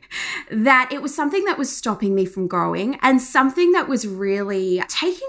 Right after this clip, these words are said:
a lot of energy for me, taking a lot of stress for me. It was funny, actually. I was at Denise Duffield Thomas's retreat, and, um, I remember her saying to me, like, asking me, "Emily, why is this happening in your business? Like, why are you having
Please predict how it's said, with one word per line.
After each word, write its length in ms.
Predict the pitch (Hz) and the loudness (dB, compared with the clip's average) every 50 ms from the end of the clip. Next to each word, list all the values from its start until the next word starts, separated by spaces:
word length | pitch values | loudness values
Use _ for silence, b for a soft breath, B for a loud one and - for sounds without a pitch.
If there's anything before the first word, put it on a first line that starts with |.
| 523 | -4
a 60 | 427 285 | -2 -2
lot 260 | 240 240 226 226 226 | 0 0 2 2 2
of 240 | 220 214 214 - - _ _ _ _ | 2 0 -2 -6 -12 _ _ _ _
energy 520 | - 214 214 226 220 220 285 277 302 330 339 | -2 -2 0 0 -2 -2 -2 -2 -2 -2 -4
for 340 | 330 - - - 285 269 262 | -6 -8 -4 0 2 2 4
me, 180 | 262 269 302 | 4 2 2
taking 380 | 311 - - 262 247 247 262 269 | 0 -2 -4 -4 -2 -2 -2 0
a 40 | 262 | 0
lot 140 | 247 240 | -2 -2
of 120 | 208 196 190 | -2 -4 -4
stress 440 | - - - 214 190 190 190 - - | -6 -6 -4 -4 -4 -4 -4 -6 -8
for 220 | - 220 208 202 | -6 -6 -4 -4
me. 260 | 196 196 214 262 330 320 B B B B B B B | -2 -2 -2 -2 -4 -4 B B B B B B B
It 120 | - 254 262 | -2 0 0
was 200 | - 269 262 - | 2 -2 -2 2
funny, 300 | - 254 240 247 233 208 | 2 2 2 4 2 0
actually. 540 | 170 - - - 240 202 202 190 190 190 - | 0 -2 -4 -6 -4 0 2 2 2 2 0
I 60 | 208 | 0
was 100 | 220 208 | 0 0
at 100 | 233 - | 0 -2
Denise 320 | - 220 214 208 202 202 - | -2 -2 -2 -2 -2 -2 -4
Duffield 300 | - 190 190 - 202 220 | -6 -6 -4 -4 -4 -2
Thomas's 400 | 285 330 320 330 330 254 214 - | 2 2 2 2 2 -2 -4 -6
retreat, 380 | 175 - - 170 - - B B B B B B B B | -8 -8 -6 -6 -6 -6 B B B B B B B B
and, 440 | - 226 226 220 220 214 214 202 202 | 2 4 4 4 4 4 2 2 4
um, 360 | 226 214 214 208 208 202 208 202 | 4 4 6 4 4 2 0 0
I 100 | - 226 | 0 2
remember 260 | 220 226 247 240 240 | 2 2 2 2 2
her 140 | 233 226 202 | 0 -2 -2
saying 320 | - - 214 208 214 208 | -2 -2 -2 -2 -2 -4
to 120 | - - | -4 -4
me, 360 | 190 185 180 180 180 180 - - - | -4 -2 0 0 0 -2 -4 -6 -10
like, 360 | - - 170 170 165 - - _ _ - | -6 -6 -6 -6 -6 -10 -18 _ _ 4
asking 360 | 180 208 220 - - 247 214 | 4 4 4 2 -2 -2 -2
me, 140 | 208 196 - | -2 -2 -2
"Emily, 300 | 214 208 202 190 190 185 | -2 -2 0 0 0 -2
why 260 | 180 196 185 180 208 | 0 2 2 2 2
is 120 | 240 240 | 2 0
this 140 | 247 220 - | 0 -2 -2
happening 300 | - 214 - 202 202 196 | -2 -4 -2 -2 0 0
in 80 | 190 185 | 0 0
your 100 | 180 180 | -2 -2
business? 420 | 180 226 269 254 226 196 196 - 190 | -2 -2 -2 -2 -2 -2 -4 -2 -4
Like, 140 | 180 180 | -4 -4
why 360 | - 180 180 185 185 185 196 214 | -4 -4 0 4 4 4 4 4
are 120 | 226 226 | 2 0
you 120 | 202 202 | -2 -2
having 560 | 208 180 185 190 180 190 185 185 185 185 - | -2 -2 -2 0 0 -2 -2 -2 -4 -8 -8